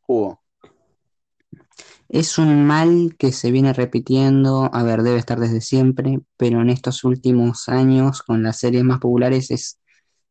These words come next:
Speaker 2: como que se viene sintiendo cada vez más que las tiran. <clears throat> Pasa con la sitcom, pueden ser, no sé, The Big Bang Theory, que para mí era, estaba destinada a ser en un principio la mejor serie de comedia,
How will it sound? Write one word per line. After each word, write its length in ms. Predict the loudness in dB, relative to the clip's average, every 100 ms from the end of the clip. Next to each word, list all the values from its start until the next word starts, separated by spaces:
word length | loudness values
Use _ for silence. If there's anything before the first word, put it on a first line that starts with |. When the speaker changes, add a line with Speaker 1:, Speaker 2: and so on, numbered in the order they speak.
| _
Speaker 2:
como 220 | 0 2
que 80 | 2
se 120 | 0
viene 200 | 2 2
sintiendo 440 | 2 0 2 0 2
cada 160 | 0
vez 180 | 0 0
más 440 | 0 0 -4 -10 _ _
que 120 | -4 -4
las 160 | -2
tiran. 420 | -2 0 0 -4 _ _ _ _
<clears throat> 560 | -12 -6 -4 -2 -4 -6 _ -18 -16 -16 _ _ _ _ _ _ _ _ _ _ -18 -16 -14 -16 -6
Pasa 300 | -4 -2 -2
con 140 | 0
la 140 | 0 0
sitcom, 440 | -4 -2 0 0 -4 _
pueden 240 | -2 0 0
ser, 500 | 0 0 0 0 -2
no 100 | -2
sé, 240 | -4 -8 -6
The 120 | -2
Big 160 | 0 0
Bang 180 | 0 0
Theory, 400 | 0 2 0 -2 _ _ _
que 640 | -6 -6 -4 -4 -4 -6 -4
para 260 | -2 0
mí 200 | 2 2
era, 320 | 2 0 -2 -4
estaba 280 | -4 -2 -2
destinada 800 | -4 -4 -2 0 0 0 -2 -4
a 140 | -8
ser 220 | -6 -4
en 120 | 0 0
un 100 | 2
principio 560 | 0 0 -4 -2 -2
la 140 | 0 0
mejor 360 | -2 -2 -4
serie 340 | -2 -4 -2 0
de 120 | -2
comedia, 540 | 0 0 2 0 -2